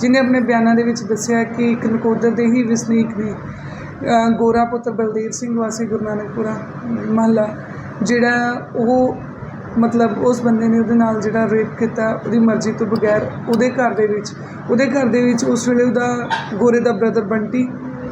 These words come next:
ਭੈਣ ਗੀਤਾ, ਦੂਜੀ ਭੈਣ ਜੋਤੀ ਤੇ ਉਹਦੀ ਮਾਤਾ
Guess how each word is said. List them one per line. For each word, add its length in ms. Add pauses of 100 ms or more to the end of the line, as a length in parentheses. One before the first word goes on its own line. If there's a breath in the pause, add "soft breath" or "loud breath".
(200)
ਭੈਣ 240
ਗੀਤਾ, 460 (440)
ਦੂਜੀ 280
ਭੈਣ 300
ਜੋਤੀ 320
ਤੇ 100
ਉਹਦੀ 160
ਮਾਤਾ 400